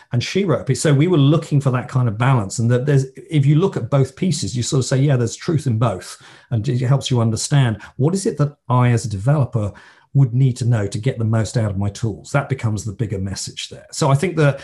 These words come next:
that's the thing I, I, I like, is not just the individual pieces, um, but sometimes the interplay between them. Um, it's, uh, uh, it, it's that idea of, like, you're invited to think for yourself, but, um, but the point is people are putting forward different cases for different points of view.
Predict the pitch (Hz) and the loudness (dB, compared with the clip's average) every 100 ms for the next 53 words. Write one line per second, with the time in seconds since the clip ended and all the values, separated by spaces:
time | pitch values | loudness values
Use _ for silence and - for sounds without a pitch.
0 | - - - - 185 147 151 165 147 151 | -18 -20 -10 -2 -2 0 0 2 4 2
1 | 151 143 143 139 143 139 131 147 135 - | 2 2 4 4 4 2 0 0 -2 0
2 | 131 123 113 147 131 - 135 135 - 101 | 2 2 2 0 0 -2 0 -2 -2 -8
3 | 95 - _ _ 113 113 107 104 - _ | -8 -10 _ _ -6 -4 -2 -6 -10 _
4 | - 131 - - 139 131 123 131 135 143 | -4 -4 -4 0 0 2 -2 0 0 0
5 | 139 113 98 - 131 127 107 78 76 _ | -2 -8 -8 -6 -2 -2 -2 -6 -16 _
6 | _ - 101 98 95 92 - 101 107 - | _ -10 -6 -4 -4 -8 -10 -10 -10 -12
7 | - 107 104 101 98 110 98 95 - - | -8 -6 -6 -6 -8 -10 -12 -12 -14 -18
8 | - - 123 113 120 - 104 104 113 104 | -18 -10 -8 -6 -8 -6 -4 -2 -2 -2
9 | 104 - 120 110 101 123 123 113 - - | -4 -4 -2 -2 0 0 0 -4 -8 -6
10 | 127 - 98 92 170 156 - - 117 107 | -6 -6 -10 -6 -2 -2 -4 -10 -4 -4
11 | - - - _ _ - 110 110 110 _ | -6 -20 -20 _ _ -6 -4 -4 -6 _
12 | 135 - - 120 139 117 104 - 139 107 | -4 -4 -12 -8 -2 0 -2 -4 -4 -4
13 | 113 107 - 117 101 104 - 127 - 101 | -6 -8 -6 -6 -6 -8 -12 -12 -10 -8
14 | - - - 95 92 98 98 92 - 87 | -8 -14 -14 -14 -14 -14 -14 -12 -14 -10
15 | 104 92 | -8 -10